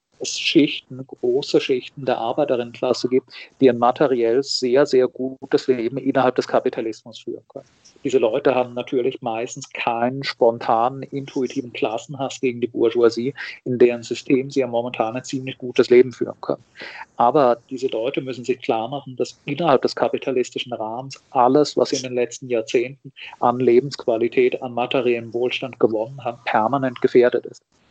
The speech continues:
Selbst der Ingenieur, der vier, fünftausend Euro verdient,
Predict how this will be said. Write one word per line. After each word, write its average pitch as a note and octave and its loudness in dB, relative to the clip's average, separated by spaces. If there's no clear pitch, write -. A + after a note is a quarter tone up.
Selbst A2+ -2
der D3+ 4
Ingenieur, B2 2
der G#2+ 0
vier, C3 0
fünftausend A#2 2
Euro B2 4
verdient, A#2 -2